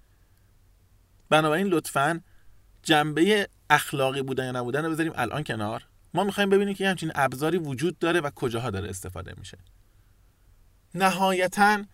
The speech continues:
من یک آدم رو با سیگنال‌های مبهم ایزوله کردم، جدا کردم،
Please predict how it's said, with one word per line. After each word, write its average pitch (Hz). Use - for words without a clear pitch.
من 185
یک 196
آدم 147
رو 120
با 175
سیگنال‌های 131
مبهم 120
ایزوله 123
کردم، 165
جدا 123
کردم، 160